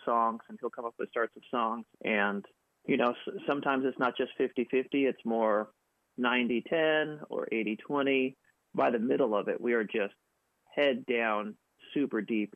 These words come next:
in it together, trading reins. "Okay, I'm gonna tackle this part." And yeah, we don't necessarily have a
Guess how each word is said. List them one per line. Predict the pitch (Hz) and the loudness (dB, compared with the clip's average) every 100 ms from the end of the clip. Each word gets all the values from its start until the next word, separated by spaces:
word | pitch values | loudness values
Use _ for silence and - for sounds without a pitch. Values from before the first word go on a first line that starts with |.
| - | -4
in | 117 | -2
it | 110 107 - _ _ | 0 -4 -8 _ _
together, | - 117 110 107 95 92 - - - - - | -8 -2 2 2 2 0 -4 -20 -20 -20 -4
trading | - 131 127 127 123 117 110 | 2 4 4 4 2 0 -4
reins. | 131 123 127 120 120 117 117 - - - | -2 0 2 2 0 -2 -4 -8 -14 -4
"Okay, | 120 - 107 | -2 0 2
I'm | 104 - | 2 0
gonna | 113 107 - - | 0 -2 -4 -4
tackle | 110 101 101 | -2 0 -2
this | 101 - | -4 0
part." | 110 107 104 | 2 4 2
And | 107 101 _ _ _ _ | -2 -8 _ _ _ _
yeah, | - 107 101 | -2 2 2
we | - | 2
don't | 151 208 | 2 4
necessarily | 247 220 185 156 147 | 2 2 2 2 2
have | 143 143 147 | 4 2 2
a | 131 107 107 | 2 0 -2